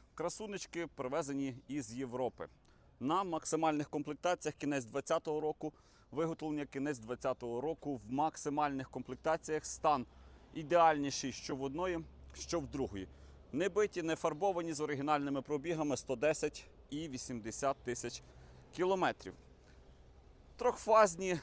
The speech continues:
рестові, все як ви любите. На сімнадцятих дисках, колір чорний, металік, безключовий доступ, мертві зони. Всі-всі-всі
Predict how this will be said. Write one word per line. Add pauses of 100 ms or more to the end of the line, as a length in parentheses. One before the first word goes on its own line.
рестові,
все
як
ви
любите.
На
сімнадцятих
дисках, (300)
колір
чорний, (360)
металік,
безключовий
доступ, (520)
мертві
зони. (720)
Всі-всі-всі